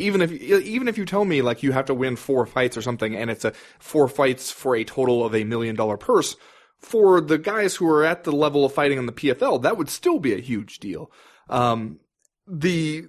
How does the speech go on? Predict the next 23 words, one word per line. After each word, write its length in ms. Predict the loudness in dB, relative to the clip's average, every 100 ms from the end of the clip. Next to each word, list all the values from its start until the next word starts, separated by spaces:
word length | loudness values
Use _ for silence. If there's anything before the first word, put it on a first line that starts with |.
| _ _
well, 280 | -18 -2 0
the 100 | 0
part 240 | 0 2 4
where 80 |
I 120 | 4 2
would 120 | 2
get 160 | 0
concerned 540 | -2 -4 0 2 0 -2
is, 420 | 0 2 2 -2 _ _ _ _ -4
hey, 120 | 2
wait 240 | 6 6
a 40 | 6
minute, 300 | 2 0 -2
how 200 | -2 -2
are 60 | 0
these 180 | -4 -6
contracts 480 | -4 -4 -2 -4
structured? 460 | -2 -4 -2 -2 -2
Because, 340 | -2 -2 -2
like, 220 | -2 -4 -4
if 220 | -6 -2
you 160 | -4 0
get 380 | 2 2 0